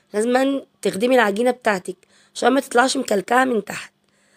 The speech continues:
طبعا الكايزر كان جميل جدا، كان شكله حلو قوي قوي قوي، وكان مستوي جدا، وطعمه تحفه والله، احسن من بتاع بره.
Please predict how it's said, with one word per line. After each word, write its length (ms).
طبعا 220
الكايزر 520
كان 460
جميل 380
جدا، 560
كان 220
شكله 340
حلو 280
قوي 360
قوي 320
قوي، 360
وكان 380
مستوي 340
جدا، 400
وطعمه 400
تحفه 500
والله، 260
احسن 220
من 200
بتاع 200
بره. 280